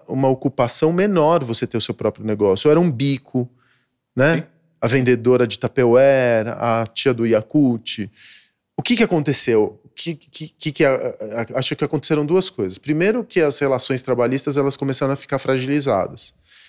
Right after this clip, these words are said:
Speaker 1: Então as relações de C L T, e muita gente começou a ser frila. E aí, pra você ser frila, você precisa colocar alguma coisa na,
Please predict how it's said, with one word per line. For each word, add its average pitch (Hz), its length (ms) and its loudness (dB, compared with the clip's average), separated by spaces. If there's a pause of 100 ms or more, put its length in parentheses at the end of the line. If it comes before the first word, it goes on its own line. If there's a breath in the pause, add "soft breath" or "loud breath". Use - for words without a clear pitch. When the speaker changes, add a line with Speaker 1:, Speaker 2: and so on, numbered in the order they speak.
(120)
Speaker 1:
Então 107 140 -2
as 107 80 -2
relações 110 480 0
de 107 80 -4
C 104 160 -2
L 95 160 -2
T, - 160 -2
e 135 140 -2
muita 156 340 2
gente 135 220 -4
começou 131 340 -2
a 135 240 0 (240 soft breath)
ser - 160 0
frila. 120 480 0 (540)
E 156 100 4
aí, 180 380 2 (160)
pra 160 120 2
você 165 320 0
ser - 200 -2
frila, 143 760 0 (360)
você 127 760 0 (500)
precisa 190 320 0
colocar 160 280 0
alguma 127 240 2
coisa 120 280 2
na, 113 180 -2